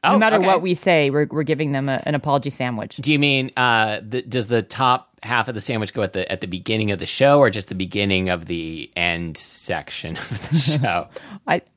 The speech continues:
Speaker 1: oh, yeah, the beginning of when we start to talk about the book. It's like a compliment sandwich, which I'm sure you've heard
Speaker 2: I
Speaker 1: before.
Speaker 2: have heard a compliment
Speaker 1: Yeah.
Speaker 2: sandwich,
Speaker 1: Yeah,
Speaker 2: yes.
Speaker 1: except it's just totally
Speaker 2: It's an
Speaker 1: reversed.
Speaker 2: apology sandwich.
Speaker 1: It's an apology sandwich. All right.
Speaker 2: Um,
Speaker 1: We're
Speaker 2: I
Speaker 1: sorry. We're, we're very sorry.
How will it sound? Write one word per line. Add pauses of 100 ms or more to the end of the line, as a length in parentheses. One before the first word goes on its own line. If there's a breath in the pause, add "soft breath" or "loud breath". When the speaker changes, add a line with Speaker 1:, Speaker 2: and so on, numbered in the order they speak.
(180)
Speaker 1:
oh,
yeah,
the
beginning
of
when
we
start
to
talk
about
the
book. (240 loud breath)
It's
like
a
compliment
sandwich,
which
I'm
sure
you've
heard
Speaker 2:
I
Speaker 1:
before.
Speaker 2:
have
heard
a
compliment
Speaker 1:
Yeah.
Speaker 2:
sandwich,
Speaker 1:
Yeah, (100)
Speaker 2:
yes.
Speaker 1:
except
it's
just (220)
totally
Speaker 2:
It's
an
Speaker 1:
reversed.
Speaker 2:
apology
sandwich.
Speaker 1:
It's
an
apology
sandwich. (400 loud breath)
All
right. (380)
Speaker 2:
Um,
Speaker 1:
We're
Speaker 2:
I
Speaker 1:
sorry.
We're, (140)
we're
very
sorry.